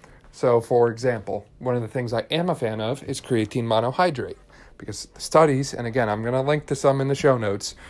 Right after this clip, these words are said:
so you can cross-check me on this if you want to. Five grams of creatine monohydrate, five grams creatine mono after your workout every day. Phenomenal results.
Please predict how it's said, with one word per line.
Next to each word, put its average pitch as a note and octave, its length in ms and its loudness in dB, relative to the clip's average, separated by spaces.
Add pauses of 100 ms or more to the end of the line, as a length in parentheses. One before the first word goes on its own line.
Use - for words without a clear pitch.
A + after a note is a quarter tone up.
(140)
so G#2+ 280 0
you G#2+ 180 -6
can B2 320 0 (320)
cross-check C#3 680 2
me C#3 140 2
on C3 140 4
this C3 240 0
if B2 100 -2
you B2 80 -2
want C3 280 2
to. G2+ 200 -4 (480)
Five D3 320 2
grams D3 320 0
of C3+ 80 -14
creatine C#3 380 -2
monohydrate, B2+ 760 0 (260)
five C#3 240 0
grams C#3 380 0
creatine C3+ 400 0
mono B2+ 400 -2 (320)
after C3 300 0
your C3 80 6
workout A2 420 2
every B2 220 2
day. G#2+ 180 0 (720)
Phenomenal C3 600 2
results. A#2 580 0